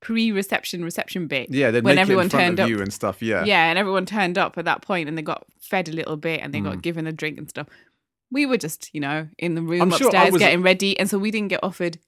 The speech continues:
Speaker 1: anything. No one came and said, "Would you like some food that you've paid for?"
Speaker 2: Yeah.
Speaker 1: No.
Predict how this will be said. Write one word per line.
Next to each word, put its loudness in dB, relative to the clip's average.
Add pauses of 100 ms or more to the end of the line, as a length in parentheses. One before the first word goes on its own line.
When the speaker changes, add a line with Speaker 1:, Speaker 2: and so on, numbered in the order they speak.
(100)
Speaker 1:
anything. -4
No -2
one 0
came -2
and -8
said, -2 (400)
"Would -4
you 0
like 0
some -6
food 0 (400)
that -4
you've -2
paid -2
for?" -4
Speaker 2:
Yeah. 2
Speaker 1:
No. -4